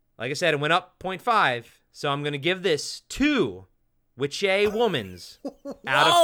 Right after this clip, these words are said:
Speaker 1: five. Yep.
Speaker 2: Whoa.
Speaker 1: I liked half of the epi-, I liked, uh,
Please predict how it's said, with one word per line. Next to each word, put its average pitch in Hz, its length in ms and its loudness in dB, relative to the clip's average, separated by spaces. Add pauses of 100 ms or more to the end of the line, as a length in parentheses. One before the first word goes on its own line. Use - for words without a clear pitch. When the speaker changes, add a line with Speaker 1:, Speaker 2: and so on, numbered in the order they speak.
Speaker 1:
five. 95 500 0 (140)
Yep. 131 320 -4 (580)
Speaker 2:
Whoa. 220 500 -2
Speaker 1:
I 160 120 6
liked 160 320 4
half 196 300 2
of 220 80 -8
the 208 100 4
epi-, 180 180 0
I 156 120 4
liked, 156 320 0
uh, 160 140 2